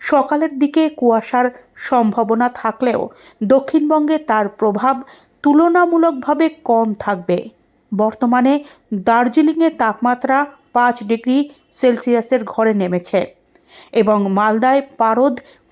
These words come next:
পনেরো ডিগ্রির কাছাকাছি। আগামী চার পাঁচ দিন এই তাপমাত্রার ধারা প্রায় একই রকম থাকবে বলে জানিয়েছে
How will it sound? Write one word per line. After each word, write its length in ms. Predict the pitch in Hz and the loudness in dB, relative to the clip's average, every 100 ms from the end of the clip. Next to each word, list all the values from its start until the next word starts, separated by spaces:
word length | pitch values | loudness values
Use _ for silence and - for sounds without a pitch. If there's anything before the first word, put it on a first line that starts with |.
| - | 0
পনেরো 320 | 285 311 359 | 2 4 2
ডিগ্রির 460 | 330 330 302 339 320 - | 2 0 2 2 2 -4
কাছাকাছি। 640 | - 208 233 202 185 - 190 - _ _ _ _ | -6 -4 -2 -2 -4 -4 -6 -8 _ _ _ _
আগামী 360 | 208 202 220 226 226 | -2 0 0 -2 -4
চার 220 | - 240 254 | -4 -2 -2
পাঁচ 240 | 262 262 | -2 -2
দিন 220 | 247 269 277 277 _ - | 0 0 -2 -4 _ -4
এই 140 | 208 208 | -4 -2
তাপমাত্রার 640 | 202 196 226 226 - 247 254 - _ _ 214 | -4 -2 -2 -2 0 -2 -2 -10 _ _ -4
ধারা 380 | 208 240 247 294 | 0 0 0 0
প্রায় 320 | 294 226 214 202 - 226 220 | -2 0 0 -2 -4 -2 -2
একই 240 | 220 277 | -2 -2
রকম 280 | 247 226 247 233 | -2 -2 -4 -4
থাকবে 400 | - 220 190 226 | -4 -6 -2 0
বলে 240 | 233 202 - - _ - _ | 0 -2 -4 -10 _ -20 _
জানিয়েছে 640 | 233 240 269 294 302 311 311 | -2 2 2 2 0 0 0